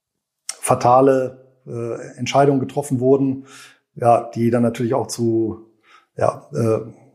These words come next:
äh, genozidalen Ergebnissen geführt haben, wenn man sich eben dann den großen Sprung nach vorne oder Ähnliches anguckt.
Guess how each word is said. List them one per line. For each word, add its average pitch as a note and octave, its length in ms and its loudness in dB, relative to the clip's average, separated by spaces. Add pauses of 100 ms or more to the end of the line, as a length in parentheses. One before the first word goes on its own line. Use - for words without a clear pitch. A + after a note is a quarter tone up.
(420)
äh, - 460 -10
genozidalen B2 840 4
Ergebnissen B2+ 540 -4
geführt A#2+ 380 -8
haben, C3 440 0
wenn A2+ 80 -8
man A2+ 120 -10
sich A#2 180 -10
eben A#2+ 160 -8
dann A#2 140 -8
den A2 100 -14
großen A2 240 -8
Sprung A#2+ 280 -6
nach A#2 120 -2
vorne B2+ 320 -2
oder B2 200 -2
Ähnliches B2 340 -6
anguckt. C#3 440 0